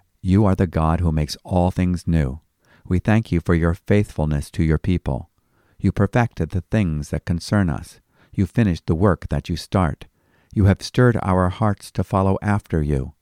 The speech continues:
and for that we give you praise. Your sovereign mercy turns us away from our idolatries and causes us to see the perfect provision of your Son.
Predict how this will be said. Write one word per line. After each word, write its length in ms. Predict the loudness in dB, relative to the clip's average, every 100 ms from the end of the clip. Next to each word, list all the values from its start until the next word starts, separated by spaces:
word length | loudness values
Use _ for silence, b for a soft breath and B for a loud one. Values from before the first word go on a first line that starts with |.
| _ _ _ _
and 180 | -10 -4
for 140 | -2 0
that 300 | 0 0 -4
we 100 | -6
give 240 | -4 -2
you 120 | -2
praise. 640 | -2 0 0 0 -4 -12 -20 _ _ _ _ -6
Your 120 | -6
sovereign 440 | 2 2 4 2
mercy 320 | 2 0 0 -6
turns 360 | -2 -2 0
us 140 | -2 -2
away 320 | 0 0 0
from 260 | -2 -4 -4
our 300 | -2 -2 -2 -4
idolatries 840 | -6 -2 -2 -4 -6 -4 -4 -6 -10
and 220 | -4 -4
causes 420 | 0 0 0 -2 -2
us 180 | -4 -4
to 140 | -6
see 320 | -6 -2 -2
the 140 | -2 -4
perfect 500 | -4 -4 -4 -8 -4
provision 540 | -2 0 0 0 -4
of 200 | -6 -6
your 140 | -4 -4
Son. 460 | -2 -2 -2 -6